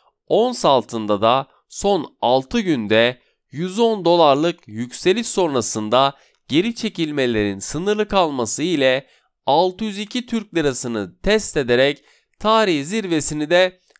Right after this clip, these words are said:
gram altın görmüş oldu. Bugün veri akışı sakin, fiyatlamaları majör değiştirebilecek bir seviye görülmüyor. Perşembe günü Türkiye Cumhuriyeti Merkez Bankası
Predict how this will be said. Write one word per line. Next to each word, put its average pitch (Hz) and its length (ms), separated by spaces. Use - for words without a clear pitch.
gram 180 360
altın 160 640
görmüş 107 460
oldu. 104 640
Bugün 185 460
veri 185 200
akışı 220 520
sakin, 104 760
fiyatlamaları 185 1040
majör 113 640
değiştirebilecek 165 1120
bir 190 120
seviye 170 540
görülmüyor. 98 800
Perşembe 139 640
günü 135 460
Türkiye 214 460
Cumhuriyeti 165 540
Merkez 127 600
Bankası 123 720